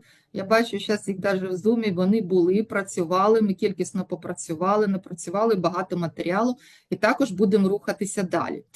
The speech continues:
І постійно ми удосконалюємо свої знання і навички. Це буває, м, до речі, у, у Львові, Івано-Франківській, Київ, це в минулому півроку,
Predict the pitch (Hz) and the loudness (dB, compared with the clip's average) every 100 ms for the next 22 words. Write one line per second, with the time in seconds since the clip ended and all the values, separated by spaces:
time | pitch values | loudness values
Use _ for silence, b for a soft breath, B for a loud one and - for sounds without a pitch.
0 | B B B 262 262 - - 330 453 381 | B B B 2 4 0 6 6 8 6
1 | 320 277 285 - 269 294 294 269 240 - | 6 6 4 4 4 6 6 4 2 2
2 | 233 254 240 226 220 220 220 220 285 277 | 0 0 -2 0 2 2 2 0 0 -2
3 | 262 247 - - 226 214 - b b - | -4 -6 -4 2 4 4 0 b b -2
4 | 196 220 233 226 208 190 185 180 160 196 | 2 4 6 8 6 4 0 -4 -6 0
5 | 208 202 190 - 175 170 170 180 185 202 | 2 2 0 -4 -4 -2 0 0 0 0
6 | 254 302 285 285 277 185 196 196 185 190 | 2 4 4 2 2 0 -2 -2 -4 -4
7 | 190 185 - 269 294 - 233 - 240 262 | -2 -4 0 2 2 -2 -8 -4 -2 -2
8 | - - 202 170 - 180 180 196 214 214 | -2 0 0 0 -6 -6 0 2 4 4
9 | 196 185 175 170 160 226 180 180 240 294 | 4 2 0 -4 -2 2 4 4 2 2
10 | 311 | -2